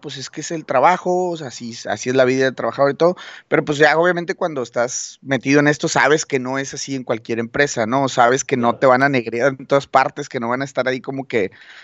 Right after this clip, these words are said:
Speaker 1: eh, este, acribillándote con horas y horas de trabajo. Entonces, viene esta parte donde yo, pues, hago conciencia y dijo, digo, "No, prefiero disfrutar mi último semestre de escuela como estudiante".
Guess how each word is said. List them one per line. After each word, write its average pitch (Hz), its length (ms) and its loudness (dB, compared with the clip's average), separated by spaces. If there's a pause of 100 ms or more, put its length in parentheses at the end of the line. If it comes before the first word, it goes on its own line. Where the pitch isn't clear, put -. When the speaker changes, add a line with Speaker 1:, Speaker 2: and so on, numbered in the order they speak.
(120)
Speaker 1:
eh, 67 580 0
este, 117 260 0
acribillándote 131 840 2
con 120 180 0
horas 123 240 2
y 139 40 0
horas 131 140 0
de 135 100 -2
trabajo. 117 460 2
Entonces, 131 480 -2 (1040)
viene 175 440 2
esta 196 180 2
parte 185 340 0
donde 175 240 -2
yo, 131 180 0
pues, 147 160 -2
hago 143 220 4
conciencia 156 460 -6
y - 20 -6
dijo, 143 260 -6
digo, 131 560 0
"No, 233 160 4
prefiero 156 500 4
disfrutar 139 720 2
mi 165 120 0
último 175 360 -4
semestre 135 420 -4
de 160 60 0
escuela 143 480 2
como 123 220 -2
estudiante". 139 720 0